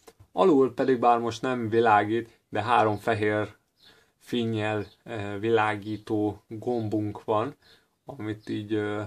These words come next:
talán itt látszik most egy pillanatra, ez sötétben fog világítani majd. Oldalról megnézve kellemes, vékony kialakítású a készülékünk. Alul a jobb oldalt van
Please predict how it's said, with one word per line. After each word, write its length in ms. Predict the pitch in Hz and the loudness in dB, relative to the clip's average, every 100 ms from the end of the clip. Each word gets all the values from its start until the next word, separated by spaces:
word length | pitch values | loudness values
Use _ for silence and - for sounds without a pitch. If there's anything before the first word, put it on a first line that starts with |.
| 98 _ _ _ | -12 _ _ _
talán 540 | - 156 131 107 104 101 | -8 -4 -4 -4 -6 -10
itt 360 | 135 107 - - | -10 -10 -10 -10
látszik 640 | - 101 101 104 - 110 - | -2 4 4 2 -4 -8 -4
most 280 | 110 107 | -4 -2
egy 140 | 110 - - | -4 -4 -6
pillanatra, 840 | 113 104 104 101 98 - 160 160 - | -2 -2 0 -2 -4 0 0 0 -10
ez 160 | - 117 | -6 -6
sötétben 560 | - 113 107 98 104 95 | -4 -2 -2 -2 -4 -4
fog 280 | 107 104 | -4 -4
világítani 640 | 90 101 101 95 104 104 101 | -4 -2 -2 -2 -6 -6 -8
majd. 380 | 101 101 104 110 _ _ _ _ _ _ _ _ _ _ _ _ _ _ _ _ _ _ | -4 -4 -4 -8 _ _ _ _ _ _ _ _ _ _ _ _ _ _ _ _ _ _
Oldalról 400 | - 196 180 143 | -2 2 4 2
megnézve 400 | 139 139 135 120 | 2 0 -2 -2
kellemes, 480 | 117 135 123 113 113 | -2 0 0 0 -2
vékony 400 | 117 120 117 117 | -2 -2 -2 -4
kialakítású 800 | 107 117 110 107 113 110 104 - | 0 0 0 -2 -4 -2 -4 -4
a 100 | 104 | -6
készülékünk. 880 | - 165 151 - 127 117 113 117 113 - _ _ _ _ _ _ _ _ _ _ _ _ - | -4 -2 -2 -2 -2 -2 -2 -6 -6 -12 _ _ _ _ _ _ _ _ _ _ _ _ -2
Alul 480 | 127 123 113 113 113 - _ | 2 4 4 4 0 -10 _
a 180 | 101 117 | -10 -4
jobb 220 | 110 107 | -2 2
oldalt 460 | 110 104 107 104 - | 2 4 2 0 -2
van 340 | 110 107 107 | 0 0 -4